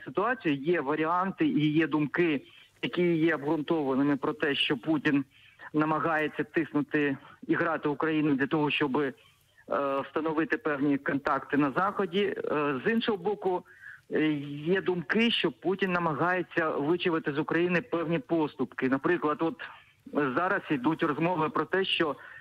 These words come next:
е, завтра на Кабміні можуть прийняти рішення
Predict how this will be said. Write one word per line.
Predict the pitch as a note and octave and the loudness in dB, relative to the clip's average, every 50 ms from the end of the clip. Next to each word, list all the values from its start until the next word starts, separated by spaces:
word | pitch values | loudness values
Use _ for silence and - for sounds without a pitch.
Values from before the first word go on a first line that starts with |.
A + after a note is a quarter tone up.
| - - - - _ _ - | -20 -20 -20 -20 _ _ -4
е, | - D3+ D3+ D3+ D3 - | -2 0 0 -2 -2 -2
завтра | F#3 E3+ D#3 - F3 D#3 | -2 -2 -2 -2 -4 -2
на | D#3+ D#3+ D#3 | -2 -2 -2
Кабміні | - E3 C#3+ E3 A3 A3 G3 D#3 | -2 -2 0 2 2 4 4 4
можуть | D3 E3 E3+ D#3 E3+ C3 - | 2 2 0 0 -2 -4 -2
прийняти | - E3 E3 E3 D#3+ C#3 - D3+ | -2 0 0 0 0 0 0 0
рішення | C#3+ E3 E3+ - - D#3 C#3+ D3 D3 C#3 C#3 C#3 | 0 2 0 2 2 2 2 4 4 2 0 -2